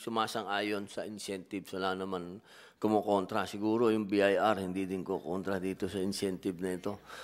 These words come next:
Nako. <laughs> Boss, kayo po, Attorney Reyes.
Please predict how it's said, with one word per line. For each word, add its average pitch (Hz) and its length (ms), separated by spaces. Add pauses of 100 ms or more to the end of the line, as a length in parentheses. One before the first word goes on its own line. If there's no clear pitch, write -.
(160)
Nako. 123 320 (560)
<laughs> - 560
Boss, 185 480 (320)
kayo 180 160
po, 196 240
Attorney 160 640
Reyes. 151 640